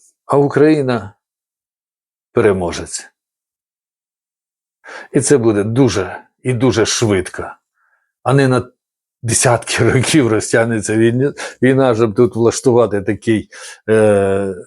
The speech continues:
безкоштовний полігон для випробування різноманітної зброї. Ні.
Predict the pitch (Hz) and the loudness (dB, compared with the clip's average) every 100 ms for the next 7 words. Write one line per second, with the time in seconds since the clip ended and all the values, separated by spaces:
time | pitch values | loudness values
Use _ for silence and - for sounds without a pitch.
0 | _ _ 135 135 147 - 147 131 127 123 | _ _ 0 2 2 2 2 2 2 0
1 | 143 139 135 120 123 101 107 110 110 131 | 0 2 2 2 0 0 -2 -2 -2 -2
2 | 113 117 113 110 110 107 98 117 110 104 | 0 2 2 0 0 -2 -2 -2 -4 -4
3 | 95 - 104 95 95 95 87 87 127 151 | -8 -10 -10 -10 -4 -4 -4 -6 0 2
4 | 113 80 | 2 -2